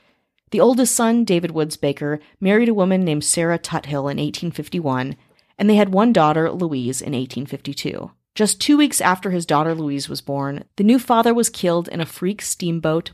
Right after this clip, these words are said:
boiler explosion. The youngest Baker siblings, Sylvester and Anna, both remained single and lived in the mansion until their deaths. But not before Anna's spirit was systemically crushed by her overbearing father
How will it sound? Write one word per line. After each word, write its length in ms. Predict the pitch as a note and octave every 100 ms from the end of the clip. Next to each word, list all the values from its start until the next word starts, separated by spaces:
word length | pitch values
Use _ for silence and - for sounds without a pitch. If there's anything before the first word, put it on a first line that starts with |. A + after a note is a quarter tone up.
| _
boiler 380 | D#3 D3 C#3
explosion. 680 | A2+ - - A1+ - - G1+ - _ _
The 80 | -
youngest 360 | G#3 D4 C#4 -
Baker 220 | D3 D#3
siblings, 580 | D3+ - D3 D3+ F#3 -
Sylvester 480 | - D#3 D3+ - D3+
and 160 | C#3+
Anna, 400 | G3+ G3+ D#3 D#3+ - _ _
both 280 | G#3 A#3 C#4
remained 320 | C4 C4 B3+
single 420 | - E3 C#3+ A#2+
and 180 | - D3
lived 220 | D#3 E3
in 60 | F#3
the 60 |
mansion 420 | F3 B2+ A2+ -
until 240 | C#3+ C#3+ C#3
their 160 | C#3
deaths. 560 | C3+ C3 - - - - _ -
But 120 | A3
not 200 | C#4 D#4+
before 360 | D4+ - C4
Anna's 280 | - G3+ G3
spirit 420 | - - F3+ F3+
was 100 | -
systemically 760 | D#3+ F3 E3 - G3+ G#3 G#3 A3
crushed 480 | - C#3 C#3 - -
by 80 | D#3
her 200 | D#3 -
overbearing 540 | F3+ F#3+ F3+ D#3 D#3+
father 540 | - D3 C3+ - G#1